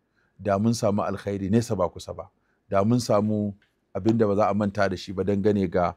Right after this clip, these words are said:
wato, samun canji a cikin rayuwarmu da ɗabi'unmu, saboda mun yi koyi da Manzon Allah sallallahu alaihi wasallama a cikin mu'amalarsa da zamantakewarmu. Wannan shine abin da ya dace wa kowane musulmi.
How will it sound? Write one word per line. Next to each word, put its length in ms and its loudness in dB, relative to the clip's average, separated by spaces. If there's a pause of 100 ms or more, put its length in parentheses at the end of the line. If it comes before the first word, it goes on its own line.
(460)
wato, 320 0
samun 360 4
canji 520 2 (340)
a 80 -8
cikin 260 -2
rayuwarmu 560 4 (320)
da 100 0
ɗabi'unmu, 680 2 (300)
saboda 420 2
mun 180 4
yi 60 4
koyi 380 4
da 120 0
Manzon 320 -2
Allah 220 0
sallallahu 200 -4
alaihi 160 -4
wasallama 360 -2
a 40 -8
cikin 220 -8
mu'amalarsa 640 -2
da 80 -8
zamantakewarmu. 760 -4 (640)
Wannan 260 4
shine 240 2
abin 280 6
da 280 8 (640)
ya 120 4
dace 300 8
wa 60 6
kowane 280 6
musulmi. 520 0